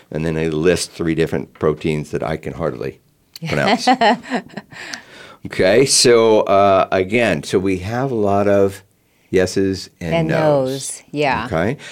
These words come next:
Speaker 1: but you've noticed we've moved away from T H C. We've moved away from the term cannabis. Now we're very specifically studying C B D.
Speaker 2: Right.
Speaker 1: Okay.
Speaker 2: And is there any, um, I know C B D is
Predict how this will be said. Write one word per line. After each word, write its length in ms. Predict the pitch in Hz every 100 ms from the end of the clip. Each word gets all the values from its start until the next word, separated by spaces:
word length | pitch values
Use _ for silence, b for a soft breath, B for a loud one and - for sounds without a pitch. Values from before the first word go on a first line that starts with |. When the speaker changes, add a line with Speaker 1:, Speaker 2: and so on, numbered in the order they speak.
| B -
Speaker 1:
but 300 | 101 - -
you've 240 | 110 98
noticed 360 | 110 139 151 101
we've 140 | 98
moved 200 | 110 104
away 220 | 101 101
from 160 | 101 85
T 160 | 101
H 100 | 87
C. 240 | - 73 -
We've 180 | - 85
moved 320 | 98 113 123
away 300 | 120 101 92
from 480 | 92 90 80 80 82 B B 90
the 80 |
term 280 | 87 95 73
cannabis. 640 | - - 76 64 - - 80
Now 300 | 90 101 123
we're 220 | 107 85
very 500 | 85 95 104 104 104
specifically 1040 | - - 87 - 104 95 80 - 65 69 b b b
studying 800 | - - - 92 78 67 58 55 _ _ _ _ _ _ _ -
C 160 | 85
B 140 | 69 64
D. 180 | - _ _ _
Speaker 2:
Right. 340 | 156 151 131 - _ -
Speaker 1:
Okay. 380 | 73 - 67 64 - -
Speaker 2:
And 160 | 208
is 240 | - 254 277
there 180 | 330 269
any, 460 | 269 285 285 277 -
um, 320 | 202 214 190
I 80 | 190
know 160 | 196 202
C 240 | - 208
B 100 | 196
D 220 | 185 185
is 300 | 175 160 -